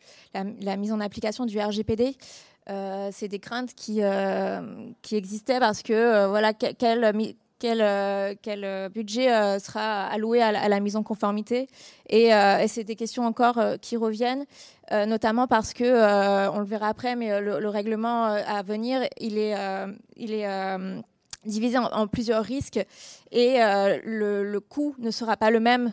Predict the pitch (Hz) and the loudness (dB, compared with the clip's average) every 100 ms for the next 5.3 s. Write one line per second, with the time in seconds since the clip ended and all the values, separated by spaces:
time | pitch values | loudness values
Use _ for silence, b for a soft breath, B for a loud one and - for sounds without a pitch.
0 | - 214 - 233 220 214 220 220 - 240 | -2 -6 -4 -2 0 0 -2 -4 -2 -4
1 | 220 - 214 240 247 - 214 202 196 202 | -2 -4 -4 -6 -8 -6 -6 -2 -2 -2
2 | 220 226 226 214 214 214 208 262 240 b | -2 -2 -4 -4 -6 -6 -4 -4 -4 b
3 | b b 214 - - 233 226 226 240 226 | b b -8 -2 2 4 4 2 2 2
4 | 202 208 220 - 233 233 233 202 190 190 | 0 -4 -6 -6 -2 0 2 2 2 2
5 | 202 190 | 2 0